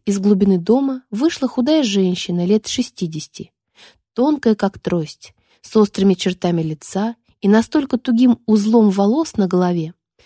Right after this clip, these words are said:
что, показалось, пряди натягивали ей кожу так, что не у каждого пластического хирурга хватило бы сил на такой лифтинг. "Моя экономка,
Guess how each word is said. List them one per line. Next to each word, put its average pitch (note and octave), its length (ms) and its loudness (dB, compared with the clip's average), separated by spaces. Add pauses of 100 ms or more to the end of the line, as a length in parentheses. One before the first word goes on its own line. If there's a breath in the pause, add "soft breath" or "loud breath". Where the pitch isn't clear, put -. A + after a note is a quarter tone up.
(160 soft breath)
что, - 220 -2
показалось, B3 640 0
пряди B3 540 0 (260 soft breath)
натягивали B3 680 2
ей A3+ 220 4
кожу A3+ 400 2
так, D#4 460 -6 (240)
что - 200 0
не G#3 120 6
у G3+ 60 4
каждого B3 420 2
пластического B3 720 -2
хирурга G#3+ 520 0
хватило G3 500 0
бы F#3 140 0
сил B3 380 -2
на F#3+ 140 2
такой F3+ 320 -2
лифтинг. E3+ 600 -6 (960)
"Моя D4 360 4
экономка, F#3+ 680 2